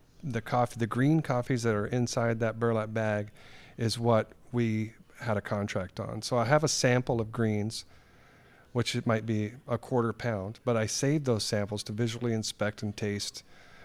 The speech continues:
against the pallet that we just received. Um, so I trust, but you have to verify.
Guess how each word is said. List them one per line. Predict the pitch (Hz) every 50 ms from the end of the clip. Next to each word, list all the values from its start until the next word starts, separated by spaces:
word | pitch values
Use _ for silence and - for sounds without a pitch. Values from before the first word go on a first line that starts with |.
| - -
against | 123 117 110 120 123 123 - -
the | - 120
pallet | - - 107 101 101 95 -
that | 113 -
we | - 110
just | - - 107 101 - -
received. | 98 - - - 139 135 110 95 - - - - - - - - - - - - - _ -
Um, | 110 107 104 101 101 101
so | 98 - - 127 117 113
I | 113 120
trust, | - - - 214 208 196 190 - - -
but | 139 139 127 - -
you | - 123
have | 127 120 -
to | - 113
verify. | 104 117 110 104 101 - - 101 90 90 95